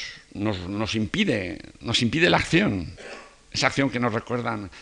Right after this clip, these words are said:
que nos recomiendan los médicos, esos paseos de tres cuartos de hora que dicen que debemos dar para, para que no nos pase nada con el corazón y todas estas cosas. En el fondo es una necesidad de acción física, pero esa acción falta en la sociedad. No tenemos, no tenemos, o tenemos que recurrir eso a,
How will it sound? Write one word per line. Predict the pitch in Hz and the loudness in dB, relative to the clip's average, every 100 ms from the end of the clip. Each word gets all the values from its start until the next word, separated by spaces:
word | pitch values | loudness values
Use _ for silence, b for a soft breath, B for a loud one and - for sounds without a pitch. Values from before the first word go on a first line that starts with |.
| B | B
que | 117 | 0
nos | 120 | 0
recomiendan | 113 110 139 131 113 | 2 4 4 4 2
los | 107 | 2
médicos, | 113 147 131 - 92 | 2 2 2 0 -2
esos | 107 - 110 | -4 -8 -8
paseos | 104 - 120 | -6 -4 -4
de | 107 | -6
tres | 117 | -10
cuartos | - 107 - 90 | -8 -8 -6 -6
de | 113 | -4
hora | 117 - B B B | -4 -6 B B B
que | 95 | 2
dicen | 117 120 104 | 6 6 4
que | 98 | 4
debemos | 98 117 110 90 | 6 6 4 4
dar | 107 127 | 4 4
para, | - - - - - B B B B - | 2 2 2 -2 -8 B B B B -6
para | 104 101 95 - | -2 -2 -4 -6
que | 87 | -8
no | 95 | -6
nos | 107 92 | -6 -6
pase | 104 - 92 87 | -8 -6 -8 -8
nada | 98 104 | -6 -6
con | 98 92 | -6 -6
el | |
corazón | 87 90 87 - 123 104 | -2 0 0 0 0 -2
y | |
todas | 98 98 | -4 -6
estas | 95 | -6
cosas. | - 104 101 | -6 -4 -2
En | 90 | -2
el | |
fondo | 92 113 | 0 0
es | 95 | 0
una | 98 | -2
necesidad | 87 80 92 98 | -2 -2 0 0
de | |
acción | 95 - 107 95 | -2 -2 -2 -2
física, | 113 104 98 117 - B B B B B | -2 -4 -4 -8 -10 B B B B B
pero | 123 175 | 2 4
esa | 247 | 4
acción | - 135 147 165 120 | 2 2 4 2 0
falta | - - 165 - | 0 4 4 4
en | 101 | 0
la | 95 | 0
sociedad. | 90 85 95 | -2 -2 0
No | 131 | 0
tenemos, | 113 110 95 - | 0 0 -2 -4
no | - 110 | -4 -4
tenemos, | 101 101 | -4 -2
o | 107 | -2
tenemos | 113 131 | 0 0
que | 131 | 0
recurrir | 117 107 107 113 | 0 -2 -2 -2
eso | 123 - 85 | -2 -4 -6
a, | 85 | -8